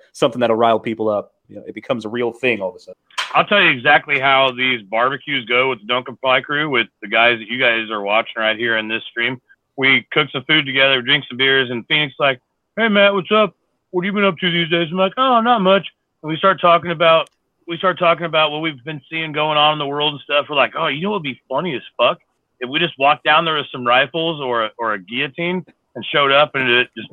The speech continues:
Speaker 2: make 'em all scramble." And, or, or or, "I heard they're driving buses into town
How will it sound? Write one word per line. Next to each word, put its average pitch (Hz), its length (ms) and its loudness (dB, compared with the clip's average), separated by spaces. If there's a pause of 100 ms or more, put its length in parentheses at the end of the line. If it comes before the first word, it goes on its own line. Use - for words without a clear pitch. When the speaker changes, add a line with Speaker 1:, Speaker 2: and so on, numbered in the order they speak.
(120)
Speaker 2:
make 139 240 -2
'em 160 120 0
all 143 140 4
scramble." 160 680 -2 (400)
And, 131 400 0 (760)
or, 175 300 4
or 160 300 2 (360)
or, 165 300 2
"I 175 100 2
heard 208 260 2
they're 185 120 2
driving 165 500 0
buses 165 380 -2
into 151 220 -8
town 139 480 -4